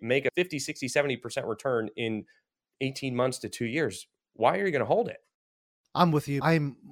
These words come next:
Speaker 2: more extreme that way, where we have a property now. My partners decided we should sell this flex building, fully leased now. They wanted to list it at a seven cap.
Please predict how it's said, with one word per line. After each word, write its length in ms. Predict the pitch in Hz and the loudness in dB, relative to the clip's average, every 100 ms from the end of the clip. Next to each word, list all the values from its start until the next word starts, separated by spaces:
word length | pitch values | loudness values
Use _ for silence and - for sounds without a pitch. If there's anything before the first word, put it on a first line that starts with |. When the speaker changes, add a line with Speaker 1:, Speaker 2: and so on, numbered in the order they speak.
| - | -12
Speaker 2:
more 280 | 151 156 160 | -2 0 0
extreme 840 | 147 - - - 147 151 123 107 117 123 | -2 -6 -10 -4 0 2 0 -2 -8 -8
that 340 | 110 123 110 | -4 -2 -2
way, 500 | 113 110 104 101 98 - _ _ - | -4 -4 -4 -8 -12 -20 _ _ -4
where 360 | 143 131 127 | 0 0 0
we 120 | 123 160 | 0 0
have 80 | |
a 60 | 131 | 0
property 440 | - 143 - 120 | 0 0 0 -2
now. 460 | 117 143 135 123 117 - _ - | 0 0 0 -2 -6 -14 _ -6
My 140 | 127 | -6
partners 800 | 117 123 170 147 123 123 117 - - | -4 -2 0 0 -2 -2 -6 -12 -10
decided 600 | 127 - 127 123 120 120 - | -8 -4 -2 -2 -4 -8 -8
we 100 | 139 | -6
should 200 | 127 - | -6 -6
sell 240 | 151 139 | -2 -2
this 200 | 127 - | -4 -6
flex 340 | - 156 151 | -4 -4 -4
building, 420 | - 139 131 135 123 | -2 -2 0 -2 -4
fully 380 | - 156 151 | 0 2 4
leased 340 | 135 139 123 131 | 4 0 -2 -4
now. 340 | 123 120 120 - - - | -4 -4 -6 -14 -20 -6
They 140 | 147 139 | -2 0
wanted 300 | 131 160 170 | 2 0 0
to 80 | 139 | -2
list 320 | 147 143 - | -2 -2 -4
it 60 | |
at 100 | 127 | -4
a 80 | 107 | -4
seven 440 | - - 147 135 117 | -6 -2 -2 -2 -4
cap. 340 | 110 87 | -4 -4